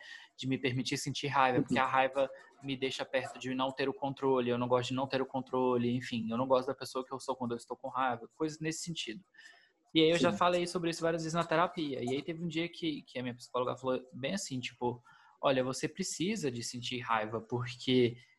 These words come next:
Speaker 1: a gente tem a raiva como uma super vilã, mas ela não é, porque é você sentir a, é, é você sentir raiva desse contexto que você tá agora,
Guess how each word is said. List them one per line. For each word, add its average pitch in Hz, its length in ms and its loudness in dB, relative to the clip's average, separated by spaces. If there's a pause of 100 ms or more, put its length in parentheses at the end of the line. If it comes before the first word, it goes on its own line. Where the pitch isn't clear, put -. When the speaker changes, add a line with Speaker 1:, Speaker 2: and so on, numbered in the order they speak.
(160)
Speaker 1:
a 127 60 -2
gente 139 220 -2
tem 139 140 0
a 135 60 0
raiva 131 220 0
como 139 220 -6
uma 131 220 -2
super 160 280 0
vilã, 143 500 6
mas 127 140 -4
ela 139 160 0
não 190 280 4
é, 156 200 0 (400)
porque 143 480 -2
é 151 80 2
você 196 240 -4
sentir 180 320 -6
a, 147 180 -2 (120)
é, 127 320 -2
é - 20 0
você 151 260 -8
sentir 160 280 -6
raiva 120 440 -2 (440)
desse 160 360 4
contexto 139 440 0
que 135 80 -6
você 123 240 0
tá 117 140 2
agora, 123 560 6